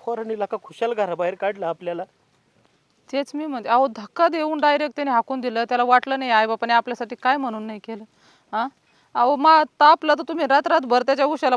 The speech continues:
Speaker 2: पट्ट्या करीत बसत होत्या, त्याला ते नाही आठवलं.
Speaker 1: हे कधी वाटलं नव्हतं हा दिवस बघायला लागेल आपल्याला.
Speaker 2: खरंच ना, पण ते सुनं अशी का तिने, अहो, किती कानं भरावा त्याचे.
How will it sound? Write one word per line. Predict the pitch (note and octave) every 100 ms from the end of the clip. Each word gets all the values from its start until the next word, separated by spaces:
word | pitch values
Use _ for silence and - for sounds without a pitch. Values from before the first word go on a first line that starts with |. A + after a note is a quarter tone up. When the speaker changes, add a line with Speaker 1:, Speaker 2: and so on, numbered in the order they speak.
| A3+
Speaker 2:
पट्ट्या | C4+ - C#4+
करीत | C#4 C4+
बसत | A#3 C4+
होत्या, | A#3 B3 A#3+
त्याला | C4+ D4+ D4
ते | E4
नाही | E4
आठवलं. | D4+ D4 B3 C4 C#4+ _ _ _ -
Speaker 1:
हे | - C3+
कधी | E3+
वाटलं | D3 C#3 C#3+ E3+
नव्हतं | D#3+ C3+
हा | C3+
दिवस | B2 B2+ B2
बघायला | C3 A#2+ A2+ G#2
लागेल | G#2+
आपल्याला. | G#2 - A#2 A2+ _
Speaker 2:
खरंच | - A#3 G#3+ -
ना, | G#3+ G#3+ G#3
पण | - A3
ते | A#3
सुनं | G#3+ C4+ C4+ C#4+ C#4+
अशी | C#4+ C4
का | B3 C4+
तिने, | C#4
अहो, | C#4 D4
किती | C#4 C#4+ D#4
कानं | - D4+ D#4
भरावा | B3+ G#3 G#3
त्याचे. | G#3 G#3